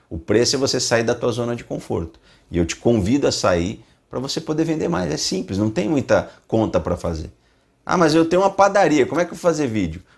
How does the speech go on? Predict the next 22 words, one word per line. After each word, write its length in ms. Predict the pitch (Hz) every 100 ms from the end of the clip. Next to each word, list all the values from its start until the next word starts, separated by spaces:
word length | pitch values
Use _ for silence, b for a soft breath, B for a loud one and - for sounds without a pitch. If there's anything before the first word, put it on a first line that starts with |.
| b
Outro, 240 | - -
vou 100 | 123
dar 120 | 135
um 80 | 175
exemplo 280 | 147 123 143
pra 80 | 135
você 220 | 127 -
clássico, 500 | - 123 127 147 -
que 100 | 127
é 80 | 127
um 100 | 151
diferencial 720 | 143 143 127 120 - 107 131
e 20 |
que 80 | 131
eu 60 |
tenho 200 | 117 113
visto 180 | 101 139
e 40 | 143
você 200 | 143 139
já 140 | 143
viu 220 | 113 127
também. 360 | 127 143 101